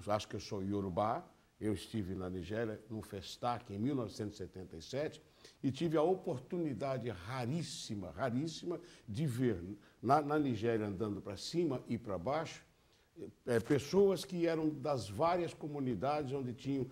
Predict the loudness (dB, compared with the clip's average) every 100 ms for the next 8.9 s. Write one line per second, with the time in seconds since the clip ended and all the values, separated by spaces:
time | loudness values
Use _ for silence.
0 | -4 0 0 0 2 2 2 -2 -6 -2
1 | 0 4 2 4 8 8 8 6 4 0
2 | -8 -20 _ _ _ _ _ -2 0 0
3 | 2 4 6 4 6 6 6 6 6 4
4 | 2 -2 -2 0 2 2 2 4 6 6
5 | 6 2 4 4 2 0 2 2 2 0
6 | -2 -2 0 0 0 -6 -16 -2 0 2
7 | 6 8 8 6 4 -2 -8 -20 _ _
8 | _ -8 -4 -2 0 -2 -2 -2 -4